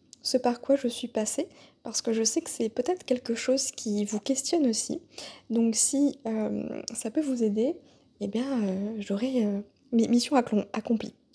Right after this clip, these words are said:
comme on dit. <laughs> Donc, si on fait un petit retour en arrière, euh, l'année deux mille vingt-deux a été, hum, un peu compliquée.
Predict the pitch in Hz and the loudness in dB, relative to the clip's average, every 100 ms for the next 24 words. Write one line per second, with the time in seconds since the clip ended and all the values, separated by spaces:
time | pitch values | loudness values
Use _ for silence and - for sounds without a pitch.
0 | - 226 208 208 - _ - - - - | -2 2 2 0 -6 _ -18 -16 -16 -8
1 | 277 - _ - - - - - - 226 | -6 -6 _ -14 -10 -10 -10 -12 0 2
2 | 220 - - _ _ _ _ _ _ _ | 2 0 -12 _ _ _ _ _ _ _
3 | _ - - - 294 294 320 381 370 - | _ -20 -12 -2 2 2 4 2 2 4
4 | 269 240 339 302 240 220 208 277 330 240 | 4 2 0 2 2 0 0 0 -2 -4
5 | - - - - _ _ - 233 226 220 | -10 -20 -20 -20 _ _ -4 0 0 2
6 | 220 220 285 427 302 302 320 285 254 226 | 2 4 4 4 6 6 6 4 4 4
7 | 233 - - _ _ _ _ - _ - | 2 0 -8 _ _ _ _ -20 _ -4
8 | 349 294 254 240 277 - _ _ _ - | 0 0 4 4 4 0 _ _ _ -4
9 | 262 262 262 262 262 254 254 240 - 269 | 2 4 4 4 2 0 0 -2 -2 4
10 | 480 349 269 247 - | 6 6 2 0 -4